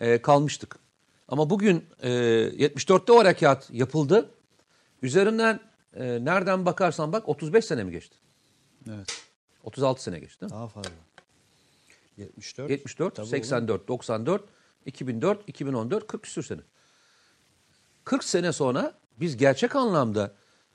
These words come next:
Speaker 1: e, o günkü yapılan mücadelenin bugün ne anlama geldiğini çok daha net olarak anlıyoruz. Bugün bu anlaşmalar Libya'da, e, ulusal muka-, mutabakat hükümetini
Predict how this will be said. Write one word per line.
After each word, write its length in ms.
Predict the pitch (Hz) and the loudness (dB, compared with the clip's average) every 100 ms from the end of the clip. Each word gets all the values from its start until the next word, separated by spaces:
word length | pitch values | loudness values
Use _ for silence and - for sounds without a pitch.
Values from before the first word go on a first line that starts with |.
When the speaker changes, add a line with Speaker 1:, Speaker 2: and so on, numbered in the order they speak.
| _ 117 | _ -2
Speaker 1:
e, 140 | 113 - | 0 2
o 120 | 180 | 2
günkü 300 | 262 285 190 | 2 -2 -2
yapılan 440 | 165 160 160 147 | -2 0 0 0
mücadelenin 760 | 110 117 135 175 165 156 170 262 - _ _ - | -4 -4 0 2 2 2 0 -2 -6 _ _ -6
bugün 440 | 143 196 214 196 - _ - | -4 2 0 0 -12 _ -4
ne 100 | 208 | 0
anlama 380 | 185 175 175 165 | 2 4 2 4
geldiğini 580 | 165 156 143 147 208 - _ | 6 6 6 2 0 -4 _
çok 220 | - 160 - | -10 -8 -2
daha 140 | 151 | -2
net 180 | 139 135 | -2 -4
olarak 300 | 92 82 - | -4 -4 -10
anlıyoruz. 460 | 71 69 65 _ _ _ _ _ _ _ _ _ _ - | -18 -18 -20 _ _ _ _ _ _ _ _ _ _ 0
Bugün 380 | 180 226 214 - _ _ _ - | 4 6 6 2 _ _ _ -6
bu 200 | 117 214 | 2 6
anlaşmalar 640 | 208 196 185 160 180 175 147 117 | 6 4 2 0 2 2 0 -2
Libya'da, 600 | 147 175 180 170 165 - - | 0 2 4 4 2 -2 -6
e, 60 | 135 135 131 127 123 113 - _ _ | -2 0 0 -2 -2 -4 -8 _ _
ulusal 400 | 127 147 185 170 | -6 -2 0 0
muka-, 280 | 160 151 - - | 0 -4 -6 -8
mutabakat 500 | 135 156 151 190 180 | -4 -2 0 -2 -4
hükümetini 480 | - 151 135 131 | -6 -4 0 0